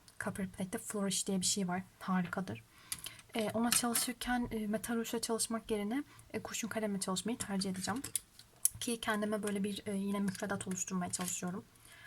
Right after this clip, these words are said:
Copper plate için oluşturmuştum. Şu anda onu izliyorum zaten öğrencilerde. İstiyorum ki, e, bir üst seviye olan flourish ile halledeyim ki,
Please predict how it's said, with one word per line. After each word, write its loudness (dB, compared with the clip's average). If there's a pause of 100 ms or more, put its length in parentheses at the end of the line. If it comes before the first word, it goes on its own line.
(280)
Copper -2
plate 0
için 4
oluşturmuştum. 2 (160)
Şu -2
anda 2
onu 2
izliyorum 4
zaten 4
öğrencilerde. 0 (640)
İstiyorum 4
ki, -2
e, 0 (220)
bir -2
üst 8
seviye 4
olan 2
flourish 0
ile 2
halledeyim 0
ki, 2